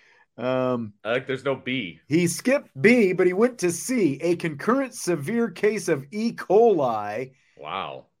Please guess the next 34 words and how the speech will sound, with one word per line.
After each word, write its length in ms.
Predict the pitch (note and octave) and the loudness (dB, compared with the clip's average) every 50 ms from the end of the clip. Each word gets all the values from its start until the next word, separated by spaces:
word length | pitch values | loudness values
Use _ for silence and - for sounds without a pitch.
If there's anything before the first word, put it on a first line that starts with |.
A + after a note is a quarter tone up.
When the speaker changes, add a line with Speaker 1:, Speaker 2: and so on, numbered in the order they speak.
| _ _ _ _ _ | _ _ _ _ _
Speaker 1:
One 180 | G#2+ C3 E3+ | -8 -4 -2
oh 140 | F3 E3+ E3 | 0 0 0
five 340 | E3 - D#3 D3+ D3+ C#3+ C#3 | 0 0 -2 -2 -2 -4 -8
seven 640 | - - D#3 D3+ D#3 D3 D3+ C#3+ C#3 C#3+ C#3 C3+ C#3 | -8 -4 -2 -2 0 0 -2 -4 -6 -6 -10 -10 -8
colon 420 | - D3+ D#3+ D#3 D3+ C#3+ C3 B2+ - | -4 -4 -4 -2 -2 -4 -6 -8 -8
H 260 | - D#3 D#3+ E3 E3 - | -6 -6 -6 -6 -8 -12
seven 580 | - - C#3+ C3+ B2+ B2+ C3 C3 C3 B2+ A#2 _ _ _ _ _ _ _ _ _ _ _ _ _ - - - - D5+ D5+ D5 C5+ - - - - | -8 -4 -2 -2 0 -2 -4 -6 -8 -12 -14 _ _ _ _ _ _ _ _ _ _ _ _ _ -20 -18 -18 -18 -18 -18 -20 -20 -20 -12 -8 -6
<laughs> 80 | - - - - _ _ _ _ _ _ _ - | -6 -6 -8 -12 _ _ _ _ _ _ _ -6
hemorrhage. 680 | A3 C4+ C4 B3 A#3 E3 E3 F3 F#3+ E3 E3+ - - C#3+ C#3 _ _ - | -6 -2 0 0 0 2 2 2 2 2 0 -4 -16 -18 -20 _ _ -12
<laughs> 100 | - - _ - - C#3 _ _ - C#3 | -12 -12 _ -18 -20 -20 _ _ -16 -16
Okay. 440 | A#2 _ _ - G#2 G2+ A2 A2+ _ _ _ _ _ _ _ _ _ _ _ _ _ _ _ - | -16 _ _ -16 -14 -14 -14 -16 _ _ _ _ _ _ _ _ _ _ _ _ _ _ _ -10
I 80 | C#3 | -10
don't, 380 | C#3 C#3+ - - E3 D3+ C3+ - _ _ _ _ _ _ _ _ | -10 -10 -10 -12 -12 -12 -12 -18 _ _ _ _ _ _ _ _
is 80 | - G#2 | -16 -12
that 160 | D#3 F#3 G#3 | -10 -8 -8
a 40 | G3+ | -6
reference 520 | F3+ F3 F3+ F3 F3 G3+ F#3+ E3+ E3+ - | -4 -4 -6 -6 -8 -12 -14 -14 -14 -18
to 160 | - D#3 C#3 - _ _ _ _ _ _ - | -18 -20 -20 -20 _ _ _ _ _ _ -10
Speaker 2:
I 180 | F#2 G2 A2 A2 | -6 -4 -4 -2
don't 140 | G#2+ G2 - | -2 -4 -4
Speaker 1:
somebody 160 | D#3+ D#3 - | -4 -6 -6
we 60 | D#3 | -6
Speaker 2:
know. 60 | D3 | -6
Speaker 1:
might 220 | D#3 D3+ D3+ D#3 D3+ | -6 -6 -8 -8 -8
know 240 | D3 D3 D#3 E3+ E3 | -8 -6 -4 -4 -6
here? 320 | D#3 F3+ E3 D#3+ E3+ - | -6 -10 -10 -10 -10 -10
I 360 | - - C#3+ F#2 G2 G2 G2 F#2+ | -10 -10 -8 -8 -8 -6 -6 -6
Speaker 2:
I 20 | |
don't 220 | E2+ D#2+ D2+ D2 D2 | -6 -8 -10 -12 -14
know. 280 | D2 D2 C#2+ C#2 - _ _ _ _ | -16 -16 -16 -18 -20 _ _ _ _
Speaker 1:
like, 240 | - C3 B2+ B2 - _ _ | -14 -12 -12 -12 -12 _ _
I 280 | - D#3+ E3 F3 D#3 C#3 _ _ _ _ _ _ - | -8 -6 -4 -4 -6 -8 _ _ _ _ _ _ -4
Speaker 2:
I 120 | C#3 D3 | -2 2
mean, 400 | D3+ D#3 D#3 D3+ D3 C3+ C3 - | 4 4 4 4 2 0 -4 -12